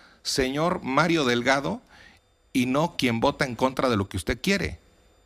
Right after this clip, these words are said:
Ese es un traidor a la patria. Lo dice el Código Penal Federal. En el delito de traición a la patria, el espionaje. Al señor fiscal de ayer le faltó decir eso. Ese es un traidor a la patria. Es traidor a la patria quien pinchó en Telmex, si es que pinchó en Telmex.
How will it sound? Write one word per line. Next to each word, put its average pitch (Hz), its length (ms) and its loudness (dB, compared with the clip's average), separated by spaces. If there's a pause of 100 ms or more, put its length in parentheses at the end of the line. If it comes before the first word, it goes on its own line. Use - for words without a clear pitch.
(680)
Ese 175 340 4
es 151 100 -2
un 147 100 -6
traidor 107 300 2
a 101 40 0
la 92 100 0
patria. 92 280 -4
Lo 110 120 2
dice 196 240 4
el 190 100 0
Código 190 320 2
Penal 127 260 0
Federal. 104 420 -6
En 143 180 2
el 147 120 0
delito 165 380 2
de 196 100 2
traición 143 440 0
a 160 40 0
la 113 140 2
patria, - 380 -2 (240)
el 110 140 0
espionaje. 117 680 0 (380)
Al 104 100 -8
señor 151 260 2
fiscal 143 520 0
de 117 100 0
ayer 110 340 0
le 110 80 0
faltó 98 280 0
decir 127 240 0
eso. 87 300 -2 (360)
Ese 135 240 0
es 170 100 0
un 190 80 2
traidor 120 320 2
a 127 60 2
la 107 80 0
patria. - 280 -4
Es 120 80 -6
traidor 165 280 0
a 175 60 2
la 160 120 0
patria 151 320 -2
quien 101 220 -2
pinchó 101 300 -2
en 143 100 -4
Telmex, 143 420 -2 (220)
si - 120 -4
es 120 80 0
que 117 120 -4
pinchó 101 240 -2
en 120 100 -2
Telmex. 175 380 2